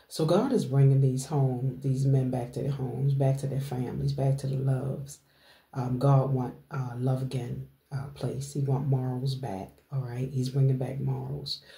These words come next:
order, lane. It's, it's amazing. God is doing some awesome, um, amazing new things, um, uh, in his creation. You see,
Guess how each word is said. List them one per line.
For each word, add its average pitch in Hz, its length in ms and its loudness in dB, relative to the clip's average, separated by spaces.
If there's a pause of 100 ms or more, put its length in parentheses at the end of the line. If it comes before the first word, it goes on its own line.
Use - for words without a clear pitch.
(160)
order, 139 200 6
lane. 131 300 2
It's, 170 340 0
it's 196 220 -2
amazing. 135 840 2 (300)
God 180 240 -2
is 151 100 -4
doing 131 240 -2
some - 280 -4
awesome, 139 520 2
um, 123 460 -4 (380)
amazing 131 680 4
new 131 160 4
things, 127 580 0
um, 135 680 -6 (520)
uh, 139 40 -2 (100)
in 143 100 6
his 131 160 6
creation. 139 840 0
You - 60 -20
see, - 400 -4